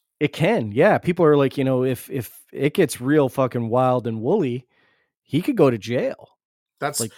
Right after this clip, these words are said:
Speaker 1: that's,
Speaker 2: but that's my
Speaker 1: that's
Speaker 2: thing.
Speaker 1: crazy.
Speaker 2: Someone like Vince McMahon doesn't go to jail.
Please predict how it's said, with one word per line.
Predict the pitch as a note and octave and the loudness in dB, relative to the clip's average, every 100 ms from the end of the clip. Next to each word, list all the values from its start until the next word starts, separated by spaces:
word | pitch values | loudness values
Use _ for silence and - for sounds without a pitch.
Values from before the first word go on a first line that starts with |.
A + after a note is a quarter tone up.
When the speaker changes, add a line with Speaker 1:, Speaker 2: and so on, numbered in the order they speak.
| - | -10
Speaker 1:
that's, | D3 G3 - | -4 -2 -4
Speaker 2:
but | D3 | -2
that's | F3+ - | -2 -2
my | F3 | -4
Speaker 1:
that's | A3 | -4
Speaker 2:
thing. | - | -2
Speaker 1:
crazy. | E3 C4+ D4 B2 - _ _ _ _ _ _ | 0 2 0 -4 -16 _ _ _ _ _ _
Speaker 2:
Someone | - - E3 F#3 F3+ | -8 -6 -4 -4 -4
like | E3 C3+ | -8 -8
Vince | C#3 D3 - | -12 -10 -12
McMahon | C3+ A#2+ A#2 A#2 C#3 C#3 | -14 -16 -14 -12 -14 -10
doesn't | A#2+ A2 A2 | -10 -10 -16
go | A2 | -14
to | G2 | -14
jail. | G2 F#2 E2+ F#2 | -16 -20 -20 -20